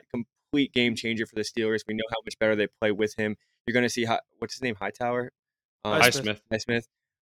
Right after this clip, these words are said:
Speaker 1: You're gonna see Highsmith get double teamed. Like, Micah Parsons does every game, but maybe he'll get the calls. Micah doesn't get the calls, so,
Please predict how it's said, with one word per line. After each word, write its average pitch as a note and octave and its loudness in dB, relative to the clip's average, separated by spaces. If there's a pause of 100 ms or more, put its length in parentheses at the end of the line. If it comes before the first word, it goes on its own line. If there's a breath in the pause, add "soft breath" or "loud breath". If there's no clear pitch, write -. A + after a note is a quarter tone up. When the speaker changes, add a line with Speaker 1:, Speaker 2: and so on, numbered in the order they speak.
(140)
Speaker 1:
You're B2 2
gonna B2 4
see C3+ 0
Highsmith A#2+ 4
get A#2 2
double A#2 2
teamed. A#2+ -2
Like, G#2+ 0
Micah A2+ -2
Parsons A#2 -4
does A#2 2
every A2+ 2
game, A2 0
but G2 -4
maybe D3 -2
he'll D3+ -2
get B2 -2
the A2 -4
calls. G#2 -4
Micah A2 -2
doesn't G#2 -2
get F#2+ -6
the - -20
calls, F#2 -4
so, F#2+ -8